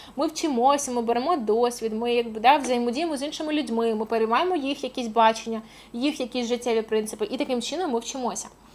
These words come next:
І так, да, це важливо, переймати досвід інших і не боятись себе вкладати. Друга важлива штука —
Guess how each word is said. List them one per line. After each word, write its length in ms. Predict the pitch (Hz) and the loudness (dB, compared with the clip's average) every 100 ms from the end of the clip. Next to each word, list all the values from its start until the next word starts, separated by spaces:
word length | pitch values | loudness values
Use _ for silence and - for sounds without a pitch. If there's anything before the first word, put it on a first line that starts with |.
| - - 208 - | -20 -20 -14 -4
І 100 | - | 4
так, 200 | 208 185 - | 4 4 4
да, 180 | 240 392 | 6 8
це 200 | 294 269 | 6 4
важливо, 440 | 240 240 233 - - | 4 4 4 4 2
переймати 480 | 226 214 220 240 | 2 4 0 0
досвід 340 | 202 196 - 202 - | -4 -6 -8 -12 -6
інших 320 | 240 233 247 - | -6 -4 -8 -4
і 100 | 247 | 0
не 240 | 240 240 | 2 2
боятись 520 | 277 311 233 233 269 | 4 4 4 4 0
себе 180 | 240 220 | -2 -2
вкладати. 440 | 220 226 208 - - - - | -2 -4 -4 -6 -10 -20 -10
Друга 540 | 226 285 330 294 247 202 | 0 6 6 8 6 6
важлива 460 | 254 233 269 240 226 | 4 4 2 2 0
штука — 380 | - 320 302 | -2 2 4